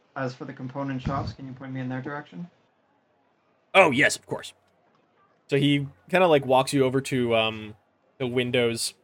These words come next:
Speaker 2: <clears throat> Kinda, like, takes you by the shoulder and, like, directs your, your sight with his finger a little,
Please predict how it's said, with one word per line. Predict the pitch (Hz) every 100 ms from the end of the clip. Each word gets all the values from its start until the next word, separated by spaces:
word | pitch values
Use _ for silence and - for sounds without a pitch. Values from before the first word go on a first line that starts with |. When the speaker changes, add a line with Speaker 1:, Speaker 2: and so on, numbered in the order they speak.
| _
Speaker 2:
<clears throat> | - -
Kinda, | 196 139 - _ _ _ _ _ _ _ _ _ _ _
like, | 147 127 120 - _ _ -
takes | 143 139
you |
by | 139
the | 123
shoulder | - 139 127 127
and, | 120 117
like, | 110 - -
directs | 139 131 117 127 135 - -
your, | 117 113 113 110 -
your | 113
sight | - - - 135 131
with | 123
his | 113 -
finger | - 135 127 117 110 110 _ _ _ -
a |
little, | 123 147 156 151 147